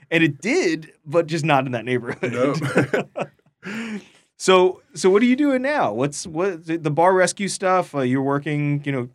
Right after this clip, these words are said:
Speaker 1: how did that, how did that come about?
Speaker 2: Uh, well, you know, I had a lot of jobs. I've been, uh, you know, like,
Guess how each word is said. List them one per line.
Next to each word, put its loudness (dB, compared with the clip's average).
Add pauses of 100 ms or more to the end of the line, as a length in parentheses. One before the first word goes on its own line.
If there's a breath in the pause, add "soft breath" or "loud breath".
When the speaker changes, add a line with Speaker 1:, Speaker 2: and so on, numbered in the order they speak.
(180)
Speaker 1:
how 2
did 0
that, -2
how 0
did -6
that -4
come -6
about? 0 (500)
Speaker 2:
Uh, 0
well, -2 (420)
you -6
know, 0
I -2
had -2
a 0
lot 2
of -2
jobs. 0
I've -8
been, -6
uh, -8
you -14
know, -12
like, -18